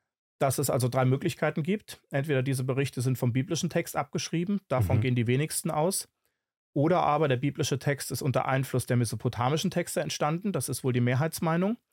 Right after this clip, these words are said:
Speaker 2: Mhm.
Speaker 1: Ähm, ich habe aber gute Gründe anzunehmen, dass das nicht so einfach ist. Die würde jetzt zu weit führen, das hier auszuführen.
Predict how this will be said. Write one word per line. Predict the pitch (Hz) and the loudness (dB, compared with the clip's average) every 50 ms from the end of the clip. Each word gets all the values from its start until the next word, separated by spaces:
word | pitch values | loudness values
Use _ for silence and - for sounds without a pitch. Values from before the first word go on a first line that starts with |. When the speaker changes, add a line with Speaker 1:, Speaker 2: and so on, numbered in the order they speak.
| _ _ - | _ _ -4
Speaker 2:
Mhm. | 123 95 92 117 - - _ _ | -2 0 0 -2 -4 -6 _ _
Speaker 1:
Ähm, | 143 135 135 135 139 | 0 2 2 2 0
ich | 131 - | 0 0
habe | 143 143 | 0 2
aber | 131 135 127 | 2 2 0
gute | - 151 135 139 131 | 0 0 -2 -2 -2
Gründe | - 139 139 131 - - | 0 0 0 2 0 0
anzunehmen, | 131 131 - - 131 131 127 127 127 123 | -2 -2 -2 0 0 2 2 2 2 2
dass | 131 120 - | 0 0 0
das | - 127 - | -2 -2 0
nicht | 139 127 - - | 0 -2 0 0
so | 143 - | 0 0
einfach | - 127 131 - - 160 143 - | 2 0 0 0 -2 -2 -2 0
ist. | 185 185 190 - - - | -2 -2 -2 -2 -6 -4
Die | 147 139 135 127 - 165 | -4 -2 -2 -4 -4 -6
würde | 120 131 123 123 117 127 127 123 127 | -8 -8 -8 -6 -2 -2 0 2 2
jetzt | 123 117 - - - | 0 0 -2 -4 -2
zu | 127 | 0
weit | 120 123 127 123 | 0 0 0 0
führen, | - - 127 120 | 0 -2 0 0
das | 113 - - | 0 -2 0
hier | - 123 117 117 123 151 214 - | 0 2 2 2 0 -2 -4 -4
auszuführen. | 151 131 127 - - 143 - - 160 156 165 196 | -2 -2 -2 -2 -4 -8 -6 -2 0 0 0 0